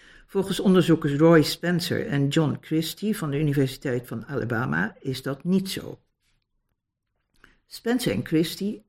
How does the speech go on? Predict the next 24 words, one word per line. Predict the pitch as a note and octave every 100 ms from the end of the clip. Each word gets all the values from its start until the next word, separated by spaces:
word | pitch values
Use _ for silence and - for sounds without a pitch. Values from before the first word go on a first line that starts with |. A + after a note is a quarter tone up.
| _
die | E3+
de | E3
beschikking | C#3+ - F#3 F#3 D#3
hebben | C3 D3 -
over | C3+ -
satellietmetingen | - C3 E3 F3 F3 D#3 C#3 D3+ C#3+
die | C#3+
teruggaan | B2+ E3+ E3 D3 C3
tot | C#3+
negentien | D3 C3 B2+ B2
achtenzeventig, | G#2+ - - - C3 A2+ C#3 - - - _ - - - _
vergeleken | F#3+ F3+ G3+ G#3 G3+
de | F3
metingen | E3+ E3 D#3+ D3+
van | D3+
de | C#3
weerstations | C3+ C#3+ C#3 B2+ - B2 B2+
van | -
de | B2
National | C3+ C#3 - - - -
Oceanic | C#3+ A#2 - D3 D3 B2 B2
and | C#3+ C#3
Atmospheric | C#3 - C3 - C3+ C#3+ C#3
Administration, | D3+ - A#2+ B2+ - - B2+ D3 - A3